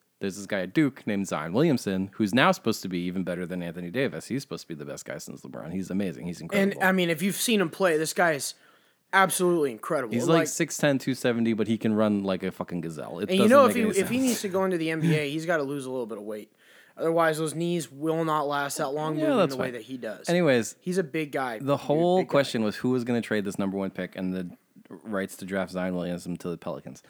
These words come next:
Speaker 1: And the way the N B A draft works, so in the N F L, the worse your record is, the better your draft pick. There's no randomness to it. The N B A was sick of people losing on purpose,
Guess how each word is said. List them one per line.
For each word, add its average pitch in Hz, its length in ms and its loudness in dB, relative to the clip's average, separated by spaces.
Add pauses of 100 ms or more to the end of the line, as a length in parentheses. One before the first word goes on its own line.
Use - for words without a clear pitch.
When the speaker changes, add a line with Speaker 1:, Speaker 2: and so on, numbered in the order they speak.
(140)
Speaker 1:
And 110 100 0
the 110 60 2
way 135 160 4
the 151 80 4
N 135 120 4
B 127 100 4
A 117 60 4
draft 104 300 0
works, 73 180 -6
so 107 60 -2
in 101 60 -2
the - 80 -4
N 127 120 0
F 131 120 -4
L, 92 260 0 (640)
the 107 120 2
worse 104 480 2
your 127 80 -2
record 120 240 0
is, 110 120 -2
the 101 60 -4
better 98 160 -2
your 101 140 0
draft 82 260 -4
pick. 80 140 -8
There's 87 140 -8
no 113 140 0
randomness 95 520 -2
to - 100 -10
it. - 140 -14 (360)
The 120 140 6
N 147 100 6
B 143 120 4
A 143 100 6
was 113 160 4
sick - 160 -6
of 107 100 -6
people 110 240 -2
losing 101 280 0
on 82 100 -2
purpose, - 420 -6